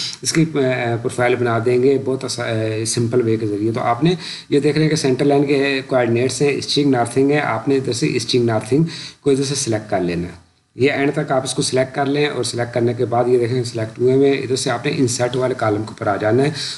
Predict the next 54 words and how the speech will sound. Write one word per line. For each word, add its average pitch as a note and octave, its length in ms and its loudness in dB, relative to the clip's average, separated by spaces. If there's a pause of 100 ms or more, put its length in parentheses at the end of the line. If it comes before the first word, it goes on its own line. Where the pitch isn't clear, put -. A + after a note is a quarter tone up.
(100)
उधर D3+ 180 2
से E3+ 120 2
आप D3 200 0
ये D#3 80 4
देख C#3 220 2
रहे C#3+ 80 2
हैं D3 100 2
कि C#3 60 0
ऊपर C3+ 220 0
आप A#2+ 220 0
आते A#2 260 2
हैं C#3 60 6
इधर, C#3 140 2 (400)
तो C#3 60 0
ये C#3+ 80 6
हमारे C3+ 220 2
पास D3 140 -2
insert C#3 460 0
area B2+ 260 2
charts A2 440 0
वगैरह A2+ 260 0
आ - 140 0
जाते A2 300 2
हैं B2+ 100 2
और A2 200 -2
ये A#2+ 180 4
मुख्तलिफ A2 380 -2
charts G#2+ 380 -2
का D3+ 220 0 (380)
पूरा C3+ 140 2
panel, C3+ 420 2 (320)
अ, C3+ 360 0
Excel A#2+ 240 -2
के B2 60 -2
अंदर A2 180 0
होता G#2+ 180 -2
है। A#2 60 0
तो B2+ 60 0
आप B2 180 2
इधर C3+ 120 2
नीचे B2+ 260 2
आते C3+ 240 0
हैं C#3 120 2
तो C#3 120 2
ये C3+ 140 4
देख A#2 200 -2
रहे B2+ 100 -2
हैं C3+ 80 2
कि C#3 80 0
इंसर्ट C3 420 0 (580)
sector C3+ 640 0
X, B2+ 220 -2
Y C#3 220 4 (540)
और F#3 420 2